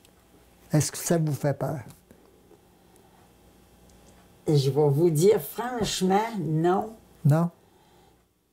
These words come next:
Speaker 2: J'ai tellement hâte, moi, de rencontrer le monde qui sont partis. Hey, il y en a une méchante gang.
Speaker 1: <laughs> Sûrement.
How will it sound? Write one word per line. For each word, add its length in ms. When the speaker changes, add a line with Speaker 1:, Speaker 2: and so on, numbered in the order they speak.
Speaker 2:
J'ai 540
tellement 360
hâte, 140
moi, 340
de 160
rencontrer 920
le 160
monde 460
qui 100
sont 260
partis. 580
Hey, 180
il 60
y 60
en 200
a 80
une 200
méchante 640
gang. 320
Speaker 1:
<laughs> 400
Sûrement. 560